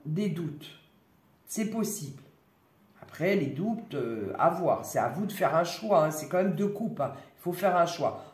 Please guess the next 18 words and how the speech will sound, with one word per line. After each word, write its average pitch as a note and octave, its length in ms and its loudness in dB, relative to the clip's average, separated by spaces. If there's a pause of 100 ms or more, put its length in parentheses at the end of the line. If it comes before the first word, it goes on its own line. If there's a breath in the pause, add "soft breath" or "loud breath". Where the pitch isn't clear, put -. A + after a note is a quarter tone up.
En - 40 -16
tout E3+ 80 -4
cas, D4+ 160 2
on E4 60 6
vous A#3 140 4
parle A3+ 240 6
d'engagement, F#3 520 4
d'union G#3+ 460 2
ici, C#3 540 -4
hein. F2 80 -10 (320 loud breath)
De D#3 100 2
signature, D#3+ 920 2 (320 loud breath)
d'officialiser, E3+ 840 0
légaliser D#3+ 560 -2
quelque D3+ 260 -6
chose, A3+ 280 -4
s'engager. F#3 800 2 (260 loud breath)
Ensuite, B3 600 6